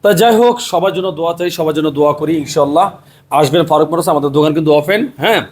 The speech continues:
এখনো পর্যাপ্ত পরিমাণ বাইক আছে, প্রায় এখনো আশিটা plus বাইক আছে, অতএব বাইকের কোনো কিন্তু কমতি নেই। তা আসবেন সবাই ফারুক মোটরসে। এখন পর্যন্ত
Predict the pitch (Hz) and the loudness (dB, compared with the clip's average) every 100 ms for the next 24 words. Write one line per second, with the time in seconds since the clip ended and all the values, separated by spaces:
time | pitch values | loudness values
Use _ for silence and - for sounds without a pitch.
0 | - 143 180 190 185 156 127 196 196 226 | -4 -2 0 0 0 0 2 0 0 0
1 | 214 190 185 175 175 220 - 208 226 _ | 2 2 2 0 2 0 2 0 -2 _
2 | _ - - - - 160 156 156 156 156 | _ -20 -20 -12 -2 2 4 2 2 0
3 | 208 202 160 170 180 175 165 143 127 135 | 0 2 0 0 0 0 2 0 0 -2
4 | 127 123 - 98 _ 147 151 175 156 156 | 0 -4 -6 -14 _ -6 -4 -2 0 2
5 | 180 180 180 170 170 165 190 165 185 135 | 2 2 2 0 0 0 0 2 2 2
6 | 98 - _ _ _ _ _ _ - 151 | -2 -10 _ _ _ _ _ _ -2 2
7 | 175 165 185 180 175 160 151 156 143 - | 2 2 2 2 2 2 0 0 -4 -4
8 | 104 - _ - - _ _ 160 190 214 | -10 -12 _ -20 -20 _ _ 0 2 2
9 | 240 | 2